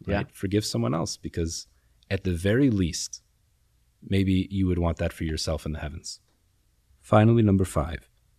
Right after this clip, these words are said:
Speaker 1: Ve'ulam lechol inyanei hamishpatim ha'elu bichlalim ubefrateihem. Now, with all the matters of these judgments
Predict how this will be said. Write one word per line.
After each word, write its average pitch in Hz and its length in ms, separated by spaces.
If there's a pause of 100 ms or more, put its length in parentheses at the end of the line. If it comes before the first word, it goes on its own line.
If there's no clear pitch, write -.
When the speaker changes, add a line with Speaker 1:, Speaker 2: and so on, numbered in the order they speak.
(400)
Speaker 1:
Ve'ulam 110 480
lechol 143 420
inyanei 110 440
hamishpatim 98 600
ha'elu 98 340
bichlalim 110 560
ubefrateihem. 87 960 (380)
Now, 90 140
with 92 180
all 113 220
the 104 100
matters 95 460
of 85 80
these 87 180
judgments 87 640